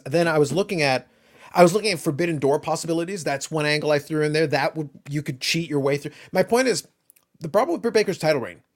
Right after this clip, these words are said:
wasn't Britt Baker. The problem is there was no well carved out path. She needed opponents, but she needed correctly sequenced opponents. It's not just having an opponent. You need to have, see, you know who would be the most logical person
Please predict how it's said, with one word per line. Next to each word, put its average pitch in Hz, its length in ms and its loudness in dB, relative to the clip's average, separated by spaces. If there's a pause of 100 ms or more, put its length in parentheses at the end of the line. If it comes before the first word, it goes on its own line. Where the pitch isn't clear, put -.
(320)
wasn't 202 340 2
Britt 180 200 -4
Baker. 190 260 -2
The 131 120 -12
problem 190 260 2
is 175 100 -6
there 170 140 0
was 156 320 -2
no 156 320 -4 (180)
well 160 240 2
carved 151 380 -2
out 127 200 -2
path. 156 300 0
She - 180 -6
needed 170 420 -2
opponents, 143 460 -8 (200)
but 165 100 -2
she 175 100 -6
needed 180 360 -4 (580)
correctly 175 640 0 (180)
sequenced - 920 -2 (140)
opponents. - 760 0 (320)
It's 147 100 0
not 220 140 4
just 196 140 -6
having 185 280 2
an 156 80 -4
opponent. 139 380 -4
You 147 100 -6
need 175 160 -6
to 147 60 -8
have, 151 180 -2
see, - 160 -8 (340)
you 190 120 0
know 277 80 6
who 330 60 8
would 359 100 8
be 226 80 0
the 190 100 -2
most 165 220 -4
logical 185 480 2
person - 420 2